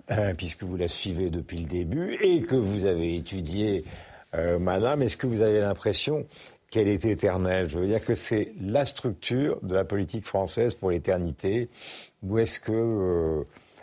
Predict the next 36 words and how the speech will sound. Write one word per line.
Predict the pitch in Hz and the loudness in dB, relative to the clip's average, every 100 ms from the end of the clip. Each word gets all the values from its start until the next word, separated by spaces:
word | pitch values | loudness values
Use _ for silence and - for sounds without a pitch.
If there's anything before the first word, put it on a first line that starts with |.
| - | -6
À | 107 110 | -2 2
un | 110 | 2
moment, | 113 127 131 | 2 2 2
je | - | 0
parle | 135 | 0
pas | 170 | 2
du | 170 | 2
côté | 104 104 107 | 0 0 0
partisan, | - 92 - - 92 104 120 82 69 _ | 0 -2 -2 -4 0 2 2 0 -4 _
c'est-à-dire, | - 82 78 | -4 0 0
euh, | 73 76 73 | 0 0 -2
Mélenchon | 73 85 87 87 - - 92 98 98 | -4 -2 0 0 -4 -4 0 0 0
ou | 92 82 | 0 -2
Marine | 78 82 80 | -2 -2 -2
Le | 82 | -4
Pen | - 92 90 | 0 0 0
qui | 82 | -4
actuellement | 76 - 80 85 90 85 - - - - - | -4 -4 -4 -2 -2 -4 -12 -20 -20 -20 -10
veulent | 90 85 | -4 -4
peut-être | 87 82 92 - 107 | -4 -2 -2 0 -4
y | 87 | -2
mettre | 90 - | -2 0
un | 95 | -2
terme, | - 143 120 | 2 2 2
mais | 95 | 0
est-ce | 92 | -2
que | - | -2
vous | 98 | 0
avez | 101 | 2
l'impression | 95 95 - 120 | 2 0 -2 -4
qu'on | 98 101 | 0 0
sera | - 98 | 0 -2
toujours | 101 92 110 | -2 0 0
dans | 98 | 0
le | 85 80 | 0 0
même | 85 101 104 90 82 | 0 0 0 -2 -4